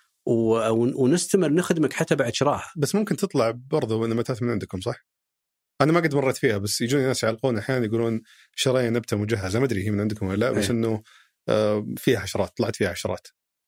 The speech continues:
Speaker 1: يعني، آه، خلني أقول لك في شغلة يعني حنا نحاول نحرص عليها مية بالمية، أن النبتة إذا طلعت من عندنا تطلع سليمة مية بالمية.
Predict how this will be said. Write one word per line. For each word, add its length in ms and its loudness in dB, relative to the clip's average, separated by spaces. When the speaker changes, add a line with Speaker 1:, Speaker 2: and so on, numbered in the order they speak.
Speaker 1:
يعني، 420 2
آه، 180 2
خلني 240 4
أقول 200 2
لك 100 -4
في 280 0
شغلة 520 2
يعني 240 0
حنا 220 2
نحاول 300 2
نحرص 320 0
عليها 180 2
مية 160 2
بالمية، 320 0
أن 180 2
النبتة 380 2
إذا 100 0
طلعت 340 2
من 60 4
عندنا 240 2
تطلع 220 0
سليمة 260 2
مية 160 4
بالمية. 300 -2